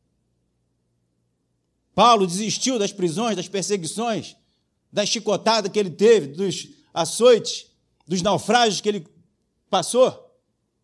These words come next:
Retrocedeu? E é ele que escreve, "O que poderá nos separar do amor de Deus? Fome, nudez, perseguição, tribulação,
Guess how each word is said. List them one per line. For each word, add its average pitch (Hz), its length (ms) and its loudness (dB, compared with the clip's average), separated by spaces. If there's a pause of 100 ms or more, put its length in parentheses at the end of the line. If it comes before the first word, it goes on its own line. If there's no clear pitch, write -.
(240)
Retrocedeu? 220 840 0 (240)
E 175 100 -6
é 214 120 0
ele 262 100 0
que 285 100 -8
escreve, 208 520 -2
"O 170 80 -10
que 285 160 -2
poderá 240 400 0
nos 226 140 -6
separar 220 360 -2
do 220 80 -2
amor 214 180 0
de 185 80 -6
Deus? 175 340 -2 (240)
Fome, 233 420 2
nudez, 190 380 4
perseguição, 214 760 -2
tribulação, 214 800 -2